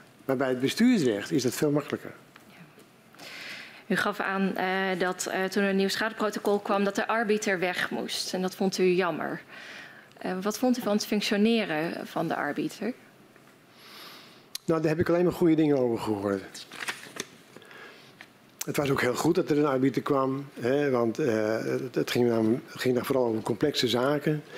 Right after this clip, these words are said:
Speaker 1: die ook, eh, in juridische zin vastzaten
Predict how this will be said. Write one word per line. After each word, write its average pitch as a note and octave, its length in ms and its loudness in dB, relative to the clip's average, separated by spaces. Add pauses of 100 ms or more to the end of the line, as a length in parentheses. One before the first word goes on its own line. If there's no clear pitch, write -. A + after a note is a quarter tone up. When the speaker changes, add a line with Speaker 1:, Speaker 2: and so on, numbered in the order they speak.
(440)
Speaker 1:
die B2 240 2
ook, A2 220 -4
eh, B2 380 0
in A#2 120 2
juridische C#3+ 520 2
zin C3 220 2
vastzaten C#3+ 800 0